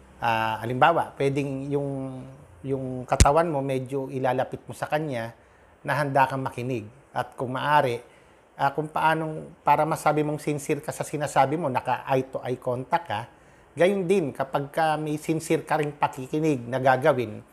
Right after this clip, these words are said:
pwede ka ring mag eye to eye contact sa kanya habang pinakikinggan mo siya. Hindi yung habang nagsasalita siya,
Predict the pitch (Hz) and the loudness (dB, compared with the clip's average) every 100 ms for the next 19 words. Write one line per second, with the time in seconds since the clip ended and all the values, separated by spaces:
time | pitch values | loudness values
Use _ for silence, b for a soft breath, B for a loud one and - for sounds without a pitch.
0 | b b b b _ - 180 180 185 175 | b b b b _ 0 0 2 2 2
1 | 165 143 147 143 139 - 127 127 117 113 | 2 -2 -2 -2 -2 -2 -4 -4 -4 -4
2 | 101 - 123 - 135 139 135 107 120 117 | -6 -2 -4 -2 -2 0 0 0 0 0
3 | 113 - 117 107 113 95 104 101 95 90 | -4 -4 -6 -4 -6 -8 -8 -8 -10 -12
4 | - 92 - B B B 127 131 147 123 | -10 -12 -12 B B B -2 2 2 2
5 | 131 123 135 131 123 135 123 131 127 - | 0 2 2 0 -2 0 0 0 0 2
6 | 160 135 131 120 120 | 2 2 2 2 0